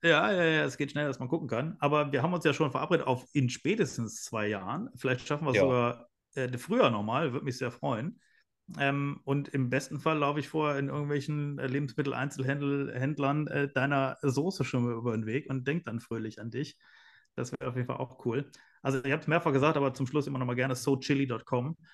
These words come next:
Speaker 1: Aber, ähm, die letzte Frage ist häufig: Was wäre denn dein Shoutout? Was brauchst du gerade am dringendsten, damit die, die es hören, vielleicht sagen können, "Ah, hey, da kann ich dem Moritz helfen"?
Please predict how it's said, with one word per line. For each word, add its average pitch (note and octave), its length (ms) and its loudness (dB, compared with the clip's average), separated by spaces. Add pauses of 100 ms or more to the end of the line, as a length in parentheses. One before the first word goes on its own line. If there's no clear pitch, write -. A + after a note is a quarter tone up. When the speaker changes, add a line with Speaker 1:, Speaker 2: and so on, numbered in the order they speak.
(420)
Speaker 1:
Aber, C3+ 580 4
ähm, B2+ 480 -2 (100)
die C3+ 80 4
letzte C3 380 -2
Frage B2+ 300 2
ist B2+ 220 -2
häufig: B2+ 580 -2 (460)
Was C3 320 -2
wäre D3 140 0
denn C3+ 160 2
dein B2 180 2
Shoutout? C3+ 460 0
Was C3+ 220 2
brauchst C3 340 0
du D3+ 80 0
gerade C3 320 2
am B2+ 200 0
dringendsten, D#3 720 -2 (440)
damit B2+ 260 -2
die, C3+ 140 4
die C3 140 2
es B2+ 120 -2
hören, C#3 260 0
vielleicht B2+ 280 0
sagen B2+ 180 0
können, A#2+ 140 4
"Ah, D3 200 2
hey, C3 300 -4
da B2 220 -6
kann B2+ 180 -8
ich B2+ 100 -8
dem B2+ 100 -4
Moritz B2+ 280 -6
helfen"? A#2+ 320 -8